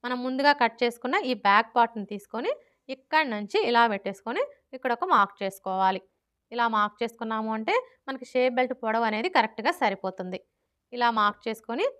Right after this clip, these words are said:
ఇక్కడ ఒక లైన్ డ్రా చేసుకోవాలి. ఇలా డ్రా చేసుకున్న తర్వాత ఇప్పుడు ఎటువైపు అయినా సరే ఒకవైపున ఉక్స్ పట్టి, కాజా పట్టి సైడ్ అనే గుర్తు కోసం ఒక మార్క్ చేసుకోవాలి.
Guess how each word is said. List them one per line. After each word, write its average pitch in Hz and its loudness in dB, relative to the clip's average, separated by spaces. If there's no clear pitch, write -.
ఇక్కడ 254 -4
ఒక 240 -4
లైన్ 233 0
డ్రా 214 6
చేసుకోవాలి. 190 0
ఇలా 247 4
డ్రా 208 4
చేసుకున్న 226 -4
తర్వాత 196 0
ఇప్పుడు 381 6
ఎటువైపు 254 2
అయినా 208 -2
సరే 220 0
ఒకవైపున 240 2
ఉక్స్ - -6
పట్టి, 269 0
కాజా 214 0
పట్టి 208 -4
సైడ్ 202 -4
అనే 208 -4
గుర్తు 202 -10
కోసం 214 -4
ఒక 349 -2
మార్క్ 190 -2
చేసుకోవాలి. 190 -4